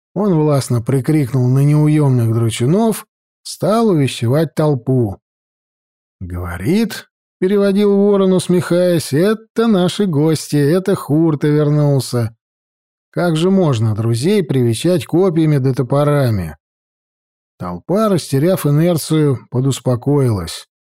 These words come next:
Люди стали расходиться, а Ивр спокойно вернул мечи в ножны. Хурта, переговорив с Ишутой, покивал тому и вернулся к своим. «Ну что?» подскочил Фудри.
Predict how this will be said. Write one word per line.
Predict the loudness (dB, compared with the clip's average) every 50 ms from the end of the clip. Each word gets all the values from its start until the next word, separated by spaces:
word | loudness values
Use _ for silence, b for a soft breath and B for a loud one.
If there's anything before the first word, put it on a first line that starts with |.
| _ _ _ _ _ _ _ _ -8
Люди | -4 -2 0 0 2 0 -2
стали | -2 -2 -2 0 2 2
расходиться, | 2 2 0 -2 -2 -2 -2 -2 0 0 0 0 0 0 -2 -4 -6 -6 -8 -8 -10 _ _ _ _ _ _ _ -6
а | -4 0 0
Ивр | 2 2 2 2 2 2 0 -2
спокойно | -4 -4 -4 -4 -4 -2 -2 0 2 2 2 2 2 2 2 2 0
вернул | 0 0 0 0 0 2 2 2 2
мечи | 2 2 0 0 -2 -2 0 0
в | 2 2 2
ножны. | 2 2 2 2 0 0 0 0 -2 -2 -4 -8 _ _ _ _ _ _ _ _ _ _ _ _ _ _ _ _ _
Хурта, | -12 -4 -2 0 0 0 -2 -4 -6 -6
переговорив | -4 -4 -2 -2 0 0 0 2 2 2 0 -2 -2
с | -6 -10
Ишутой, | -10 -8 -4 -2 0 0 0 0 0 -2
покивал | -2 -2 -6 -6 -4 -6 -4 -2 0 0 0 -2 -2
тому | 0 0 2 2 2 2 2
и | 2 2
вернулся | 2 2 2 2 2 2 2 0 0 -2
к | -6 -4
своим. | -2 -2 0 2 2 2 2 2 2 0 0 -2 -6 _ _ _ _ _ _ _ _ _ _ _ _ _ _ _ _ _ _ _ _ -6
«Ну | -2 -2 -2 -2
что?» | -2 -2 -2 0 0 0 -2 -4 -8 _ _ _ _ _ _ _ -10
подскочил | -10 -8 -6 -4 -4 -4 -2 -2 -2 -2
Фудри. | -2 0 0 0 0 0 -2 -4 -6 -10